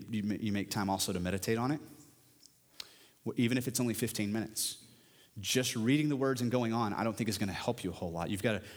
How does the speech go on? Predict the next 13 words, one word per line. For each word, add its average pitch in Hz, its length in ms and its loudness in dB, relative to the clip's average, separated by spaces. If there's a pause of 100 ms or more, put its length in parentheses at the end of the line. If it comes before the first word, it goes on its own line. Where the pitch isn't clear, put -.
(140)
read 123 320 4
it 135 100 2
and 107 100 -4
then 101 200 -2 (160)
soak - 440 2
into 117 480 0
it 117 200 2
and 110 80 -2
let 110 100 2
it 110 100 2
soak 110 280 0
into 98 240 0
you. 92 320 -2